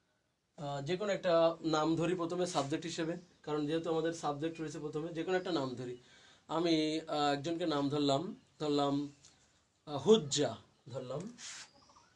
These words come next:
হুজ্জা।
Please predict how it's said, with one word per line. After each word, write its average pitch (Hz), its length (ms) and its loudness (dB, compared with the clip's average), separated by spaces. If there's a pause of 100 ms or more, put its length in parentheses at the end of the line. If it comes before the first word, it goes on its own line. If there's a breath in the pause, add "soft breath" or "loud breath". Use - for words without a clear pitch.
(3750)
হুজ্জা। 135 480 -2